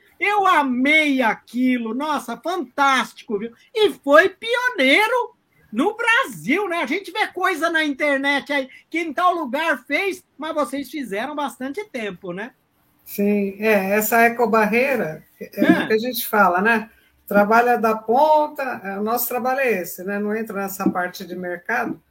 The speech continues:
Speaker 2: mas pega o resíduo até a cooperativa e parou,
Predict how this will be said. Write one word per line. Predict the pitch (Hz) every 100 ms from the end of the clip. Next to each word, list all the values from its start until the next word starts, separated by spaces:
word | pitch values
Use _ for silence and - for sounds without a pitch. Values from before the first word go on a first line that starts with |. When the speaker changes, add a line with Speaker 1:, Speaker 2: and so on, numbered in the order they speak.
| _ _ _ _ _
Speaker 2:
mas | 185 190 190
pega | - 202 196 180 185 185
o |
resíduo | 185 240 220 214 277 294 285 240
até | 233 240
a | 262
cooperativa | 269 269 254 247 247 262 269 269
e | 277
parou, | - 277 233 139